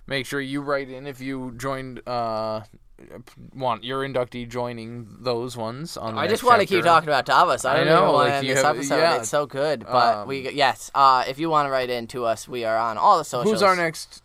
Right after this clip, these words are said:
Speaker 1: chapter?
Speaker 2: It's gonna be Sansa
Speaker 1: Sansa,
Speaker 2: one.
Speaker 1: right, duh.
Speaker 2: Yeah,
Speaker 1: Sansa
Speaker 2: dog.
Speaker 1: one, so her first chapter,
Speaker 2: Mm-hmm.
Speaker 1: and, uh, man, this is since the announcement of Marjorie Tyrell coming to town
Speaker 2: Right,
Speaker 1: and
Speaker 2: and getting the hairnet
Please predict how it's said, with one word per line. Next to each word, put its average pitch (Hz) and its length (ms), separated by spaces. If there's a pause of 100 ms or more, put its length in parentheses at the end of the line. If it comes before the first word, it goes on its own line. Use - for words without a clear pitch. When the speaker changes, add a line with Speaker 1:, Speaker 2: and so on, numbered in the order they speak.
Speaker 1:
chapter? 156 580
Speaker 2:
It's 127 140
gonna 147 160
be 127 100
Sansa - 440
Speaker 1:
Sansa, 330 560
Speaker 2:
one. 135 80
Speaker 1:
right, 110 280
duh. 95 300 (100)
Speaker 2:
Yeah, 107 140 (100)
Speaker 1:
Sansa 151 260
Speaker 2:
dog. 147 180
Speaker 1:
one, 202 280
so 143 260
her 175 180
first - 300
chapter, 120 380
Speaker 2:
Mm-hmm. 117 300
Speaker 1:
and, 117 300
uh, 104 400 (840)
man, 123 480
this 160 220
is 170 240
since - 400
the 139 380
announcement 135 560
of 139 260
Marjorie 135 480
Tyrell 127 800
coming 165 640
to 165 80
town 170 500
Speaker 2:
Right, 123 160
Speaker 1:
and 117 420
Speaker 2:
and 131 160
getting 120 220
the 101 60
hairnet 139 260